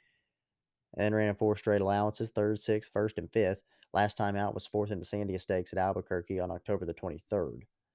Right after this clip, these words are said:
Three wins, one second, and two-thirds in eighteen starts, fifty-five thousand in earnings for No Reason for Diamonds. And number eight is my top choice, Why Buy the Cow at five to two, a six-year-old gelding by He's a Motor Scooter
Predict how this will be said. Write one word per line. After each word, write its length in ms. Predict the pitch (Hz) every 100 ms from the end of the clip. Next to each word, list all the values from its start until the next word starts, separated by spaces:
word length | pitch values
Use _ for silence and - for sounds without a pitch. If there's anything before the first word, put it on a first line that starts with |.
| _ _ _ _ _ _
Three 200 | 120 131 135
wins, 540 | - 117 123 123 127 113
one 200 | 117 120
second, 360 | 120 117 117
and 160 | 107 101
two-thirds 380 | 117 110 110 107
in 80 | 101
eighteen 340 | 104 110 101
starts, 300 | - 104 104
fifty-five 540 | 110 104 90 98 98
thousand 340 | 101 98 95 92
in 100 | 90
earnings 300 | 101 90 90
for 120 | 85
No 120 | 87
Reason 280 | 87 87 -
for 100 | 80
Diamonds. 580 | 82 85 - - _ _ _ _ _ _ _ _ _ _ _ _ _ _ _ _ _ _ _ _ _ _ _ -
And 120 | 107
number 260 | 120 135 127
eight 140 | 131
is 100 | 117
my 120 | 113
top 300 | 107 123 123
choice, 360 | - 117 123 123
Why 240 | 104 123
Buy 240 | 120 113 107
the 80 |
Cow 340 | 101 120 101 85
at 80 | -
five 240 | 92 90
to 60 | 92
two, 240 | - 101
a 60 | 107
six-year-old 480 | 107 104 98 98 98
gelding 260 | 95 107
by 140 | 98 98
He's 200 | 104 98
a 40 |
Motor 240 | 92 107
Scooter 400 | 104 - 95 107